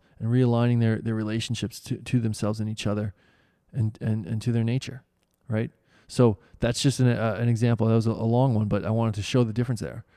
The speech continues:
because we can absolutely help people with their marriage, but we're not marriage counselors, right? And another example would be, like,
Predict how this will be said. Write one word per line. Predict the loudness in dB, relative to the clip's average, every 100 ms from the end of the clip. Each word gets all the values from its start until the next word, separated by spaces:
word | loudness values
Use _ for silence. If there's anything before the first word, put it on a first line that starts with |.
| _
because | -6 -4
we |
can | 2 2 0 -6 -10
absolutely | -8 -4 -2 6 8 8 6 -8 -18 _ _ -4
help | -2 0
people | -4 -6
with | -8
their | -6
marriage, | -6 -8 -14 -20 _ _ -6
but | 0
we're | 2
not | 2 0
marriage | -2 -6 -8 -10
counselors, | -12 -12 -14 -16 -18 _ _ _ _ -4
right? | -2 -2 _ -20 _ -20 _ -2
And | 2 4 4 0 -4 _ _ _ -4
another | 2 6 6
example | 6 4 2 0
would | 2
be, | 0 0
like, | -4